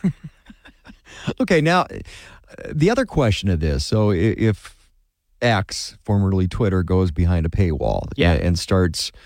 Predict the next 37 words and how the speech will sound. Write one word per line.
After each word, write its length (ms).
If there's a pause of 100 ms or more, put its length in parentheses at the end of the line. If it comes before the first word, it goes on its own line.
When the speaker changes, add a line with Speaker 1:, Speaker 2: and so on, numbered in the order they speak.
(360)
Speaker 2:
providing 600
different 300
levels 280
of 100
content, 640
Speaker 1:
Right. 160
Speaker 2:
um, 520
because 340
there's, 640
you 60
know, 160
I, 240
I, 160 (440)
you 140
mentioned 360
Tucker, 280 (240)
Tucker 300
Carlson, 600 (380)
uh, 220
as 240
one. 400
I 120
know 240
he's 280
also 500
on 240
some 180
other 200
platforms, 800
Speaker 1:
Sure. 220 (100)
Speaker 2:
uh, 360 (160)
Telegram 680
and, 520
Speaker 1:
Yes. 380
Speaker 2:
and 120
a 40
few. 360